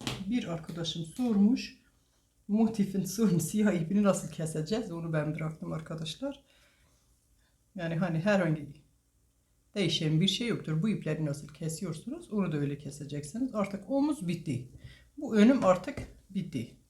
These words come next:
Bu şekilde göstereyim. Gayet uzun, güzel bir yelek oldu.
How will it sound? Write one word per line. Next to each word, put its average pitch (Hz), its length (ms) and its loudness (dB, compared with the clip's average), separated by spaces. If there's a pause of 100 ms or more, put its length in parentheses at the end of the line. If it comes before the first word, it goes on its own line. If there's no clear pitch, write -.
(200)
Bu 196 40 -8
şekilde 185 680 -6 (560)
göstereyim. 165 420 -8
Gayet - 380 -6
uzun, 196 560 2 (120)
güzel 165 400 -4
bir 170 80 -6
yelek 147 340 -6
oldu. 160 440 -2